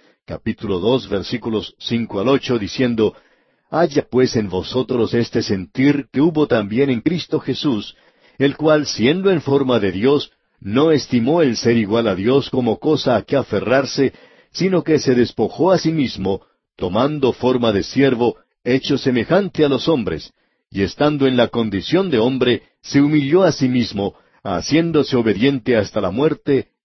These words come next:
y muerte de cruz." Pero este otro, dice aquí, se engrandecerá sobre todo Dios.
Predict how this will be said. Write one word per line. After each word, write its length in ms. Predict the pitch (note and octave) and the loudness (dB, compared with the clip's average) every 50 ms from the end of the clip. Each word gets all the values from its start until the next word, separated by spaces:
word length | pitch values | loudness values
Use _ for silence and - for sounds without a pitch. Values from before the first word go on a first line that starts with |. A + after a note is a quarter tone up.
| _ _ _ | _ _ _
y 140 | - A#2+ G#2 | -4 -4 -2
muerte 400 | G2 A2 A2 A2 G#2 - A2 G2+ | 0 0 0 0 0 -2 -2 -2
de 140 | F#2 F2 - | -2 -4 -4
cruz." 440 | - G2+ F#2 D#2+ D2 - - - _ _ _ _ _ _ _ _ _ _ _ _ _ _ | -4 -4 -4 -6 -8 -12 -16 -20 _ _ _ _ _ _ _ _ _ _ _ _ _ _
Pero 200 | - - A2+ D3+ | -4 -2 0 2
este 200 | F3+ E3 - D3 | 0 0 0 2
otro, 300 | E3+ E3+ D3 - - D3 | 2 2 2 0 0 -2
dice 260 | C3+ B2+ A#2+ - - G#2 | 0 -2 -2 -2 -4 -4
aquí, 300 | - - C3 C3 C3 - - _ | -2 0 0 0 0 0 -2 _
se 180 | - - C#3+ D3 | -2 0 2 2
engrandecerá 960 | D3+ D3 C#3 D3 C#3 C#3 C3+ C3 B2+ C3 A#2 - B2 A2 G#2+ B2 D#3 G#3+ G#3 | 2 2 2 2 2 2 2 2 2 2 2 2 2 2 2 4 2 2 0
sobre 380 | - - C#3 B2 A2 A2 G#2+ - | 0 0 0 0 2 2 0 0
todo 300 | - A#2+ A2+ F#2+ F#2+ F2 | 0 0 0 0 -2 -4
Dios. 460 | D2+ D#2+ E2+ D2+ C2 C2 - - | -6 -8 -10 -10 -10 -12 -18 -20